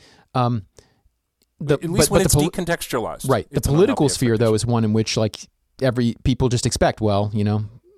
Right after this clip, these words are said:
Speaker 1: I can," <sighs> and part, part,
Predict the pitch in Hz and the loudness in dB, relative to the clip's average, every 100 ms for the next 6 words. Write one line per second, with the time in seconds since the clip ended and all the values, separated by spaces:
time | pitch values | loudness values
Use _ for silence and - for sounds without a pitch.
0 | _ _ - 110 117 107 - - - - | _ _ -6 -2 0 -2 -4 -20 -20 -20
1 | - - - 160 - - 165 151 226 - | -16 -14 -14 -18 -20 -10 -4 -2 -2 -2
2 | - | 0